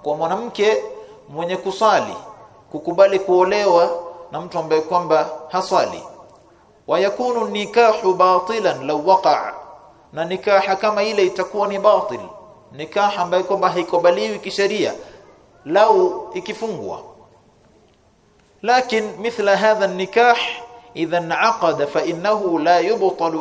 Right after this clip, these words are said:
إلا بحكم الحاكم أي بحكم القاضي. Kisha Sheikh akasema tambihi muhimu. Lakini nikaha kama hii ikishapita,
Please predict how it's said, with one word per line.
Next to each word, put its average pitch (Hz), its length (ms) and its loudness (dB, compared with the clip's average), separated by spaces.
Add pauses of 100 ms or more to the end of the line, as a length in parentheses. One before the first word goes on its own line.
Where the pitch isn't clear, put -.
إلا 190 240 2
بحكم 165 500 -2
الحاكم 220 680 -2 (340)
أي 190 160 2
بحكم 160 420 -2
القاضي. 135 540 -4 (640)
Kisha 190 240 -4
Sheikh 208 220 -2
akasema 190 680 0 (420)
tambihi 185 460 -4
muhimu. 165 460 -8 (440)
Lakini 220 400 -4
nikaha 196 520 2
kama 202 280 0
hii 190 380 -6 (380)
ikishapita, 214 880 2